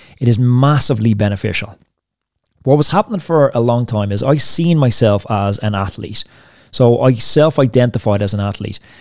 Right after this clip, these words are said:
And when you self-identify as an athlete, that's very powerful because you have a series of habits. Athletes do certain things that non-athletes don't.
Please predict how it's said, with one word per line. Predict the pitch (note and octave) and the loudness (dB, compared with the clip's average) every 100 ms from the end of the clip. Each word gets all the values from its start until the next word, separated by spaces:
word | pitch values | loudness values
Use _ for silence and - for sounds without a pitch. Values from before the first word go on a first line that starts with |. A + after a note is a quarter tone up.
| - | -10
And | B2 | -2
when | C3 | 0
you | B2 | 2
self-identify | - E3+ G3 E3 D3 C#3+ C#3+ B2 A2 | 2 0 2 2 2 2 0 2 0
as | G#2+ | 0
an | G2+ | -2
athlete, | G2+ G2 G2 - - - - | -4 -6 -10 -12 -18 -20 -4
that's | C#3+ D#3 | -2 0
very | - G3+ | 2 2
powerful | F3+ C#3 D3 B2+ G#2 | 4 4 4 2 -6
because | A2+ B2 | 0 2
you | B2+ | 4
have | D3 | 2
a | F#3+ | 0
series | - E3 D#3+ C3 | 2 4 4 4
of | B2 | 0
habits. | A#2 B2 - - - - - - - | -2 -2 -2 -10 -10 -20 -20 -20 -4
Athletes | D#3+ F3+ G3 C#3+ | -4 0 -2 -2
do | - D#3+ E3+ | -4 0 2
certain | C#3 C#3+ C3 B2+ | 2 2 2 0
things | A2 A2+ A2 | 0 -2 -4
that | - | -4
non-athletes | A2+ A2 G#2+ G2+ G2+ G#2+ - | 0 2 0 -2 -4 -8 -6
don't. | G2+ F#2 - | -6 -8 -10